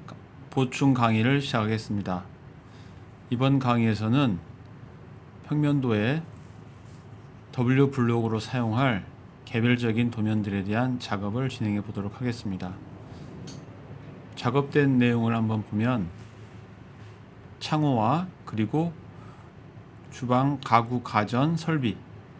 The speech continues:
그리고 욕실 설비에 대한 세부 도면들입니다. 자, 그럼 창호부터 작업을 해보도록 하겠습니다. 자, 먼저 도면을 작성하기 앞서서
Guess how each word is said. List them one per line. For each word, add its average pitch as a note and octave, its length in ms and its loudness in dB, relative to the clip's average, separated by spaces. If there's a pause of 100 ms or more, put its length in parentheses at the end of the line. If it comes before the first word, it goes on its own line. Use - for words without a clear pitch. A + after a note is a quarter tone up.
(240)
그리고 C#3+ 420 0
욕실 B2 460 0
설비에 C#3 400 2
대한 A#2 340 0 (380)
세부 D3 340 2
도면들입니다. G#2 800 0 (540)
자, A2+ 240 0
그럼 B2 400 0 (400)
창호부터 D3 800 2
작업을 A2 500 -2
해보도록 A2+ 480 -2
하겠습니다. G#2 560 -4 (2250)
자, A#2 240 -2
먼저 A#2 600 2 (320)
도면을 C3 500 2 (600)
작성하기 B2+ 420 2
앞서서 G#2+ 640 2